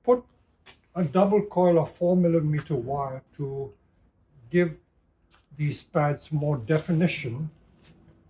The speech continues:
But while I was looking at this tree,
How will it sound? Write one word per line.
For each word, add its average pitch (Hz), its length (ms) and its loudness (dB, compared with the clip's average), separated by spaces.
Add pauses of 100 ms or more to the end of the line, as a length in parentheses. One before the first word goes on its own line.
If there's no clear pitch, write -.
(340)
But 190 280 -2
while 247 340 4
I 285 140 8
was 165 180 0
looking 202 400 0
at 135 160 2
this 135 220 -8
tree, 151 480 -2